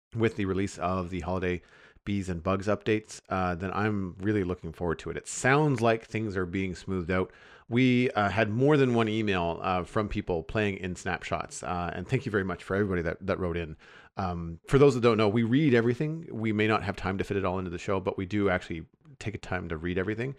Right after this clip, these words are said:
And essentially the message was the same. You know, one fifteen,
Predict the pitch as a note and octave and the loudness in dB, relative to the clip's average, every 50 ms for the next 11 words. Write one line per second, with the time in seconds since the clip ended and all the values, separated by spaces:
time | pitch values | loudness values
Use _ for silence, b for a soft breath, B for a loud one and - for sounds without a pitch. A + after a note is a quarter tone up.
0 | B B B B B B - B2+ A#2+ A2+ B2+ C#3+ - - D#3 C3+ - B2+ A2 G#2+ | B B B B B B 2 4 4 4 2 0 0 2 2 2 2 2 2 2
1 | F#2+ F#2 F2 - F#2+ F2+ F#2 F#2 F#2 E2+ - - F2 - F#2 D#2+ D#2 D2+ - - | 2 0 -2 -4 -6 -6 -4 -2 -4 -4 -4 -8 -12 -12 -10 -12 -12 -12 -16 -12
2 | - A2+ G2 F#2+ F2 F2 E2+ F2+ G#2+ A2 G#2 - G2+ - - G2+ F#2+ F#2+ F#2 F2 | -10 -6 -6 -4 -4 -4 -2 0 0 0 0 -2 -4 -2 -2 -2 -2 -2 -2 -4